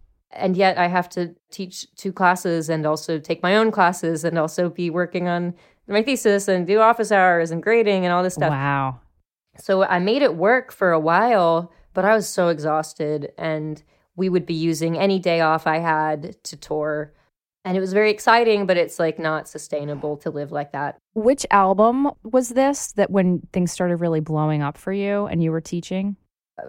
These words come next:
Speaker 1: Major Arcana and sort of the lead up to it.
Speaker 2: Mm-hmm.
Speaker 1: I mean, really, like, from the first thing I did with this band, I was shocked that my old bands would get on someone's blog, and I'd be very grateful, but it would be like, "That results in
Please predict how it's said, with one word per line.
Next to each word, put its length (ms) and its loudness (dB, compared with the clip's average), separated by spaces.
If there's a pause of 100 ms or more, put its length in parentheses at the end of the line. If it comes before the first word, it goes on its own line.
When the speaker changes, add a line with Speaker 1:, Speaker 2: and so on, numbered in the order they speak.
(160)
Speaker 1:
Major 320 2
Arcana 360 2
and 480 0
sort 140 -4
of 80 -4
the 60 -4
lead 240 -4
up 200 -4
to 200 -8
it. 200 -4
Speaker 2:
Mm-hmm. 460 0 (220)
Speaker 1:
I 100 2
mean, 240 0
really, 300 0
like, 220 2
from 180 -2
the 80 0
first 340 -4
thing 300 -4 (260)
I 80 -8
did 180 -2
with 140 -4
this 160 -8
band, 520 -6 (120)
I 120 -2
was 220 -4
shocked 500 -6 (100)
that 400 -4 (480)
my 160 0
old 160 0
bands 280 -6
would 120 -10
get 120 0
on 100 -2
someone's 260 -8
blog, 400 -8
and 80 -10
I'd 80 -10
be 80 -6
very 160 -8
grateful, 500 -8
but 140 -8
it 60 -6
would 140 -10
be 140 -8
like, 340 -8 (580)
"That 220 4
results 440 -2
in 420 -4